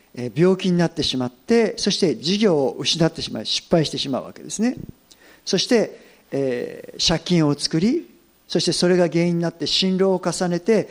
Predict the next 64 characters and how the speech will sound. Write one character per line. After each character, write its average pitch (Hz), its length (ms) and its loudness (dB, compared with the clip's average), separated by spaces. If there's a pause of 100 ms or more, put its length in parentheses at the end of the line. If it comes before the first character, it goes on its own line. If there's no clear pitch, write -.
(240)
病 233 200 4
気 262 100 0
に 262 80 2
も 220 100 2
な 156 100 2
っ - 40 -2
て 147 100 -2
し - 100 -8
ま 98 80 -10
い - 40 -16
ま 120 100 -10
し - 80 -6
た。 - 120 -20 (680)
六 151 240 0
十 247 180 0
三 247 260 0
歳 147 280 0
で 185 320 2 (300)
事 175 160 0
業 180 180 4
を 139 60 2
失 - 240 -4
敗 160 160 0
し - 60 -4
て 139 140 -4
無 156 140 0
職、 143 380 -2 (460)
借 - 280 0
金 202 240 2
を 147 60 -2
抱 151 300 0
え 143 60 -2
て、 220 420 0 (140)
そ 202 100 -2
し - 60 -2
て 160 60 -4
自 151 180 0
分 202 80 0
は 185 180 2
病 220 220 4
気 254 120 -2
に 247 60 2
な 254 100 2
っ 247 40 -2
て 202 180 -2
入 220 200 2
院 262 100 2
し - 60 -4
て 254 100 0
し 240 100 0
ま 220 80 0
っ - 100 -6
た。 156 200 -12 (680)
も 143 260 -2
う - 40 -6
そ - 180 0
の 226 80 2
男 208 220 4
性 220 180 2
に 214 60 -2
と 226 100 0
っ 220 40 0
て 202 160 0
は、 202 340 2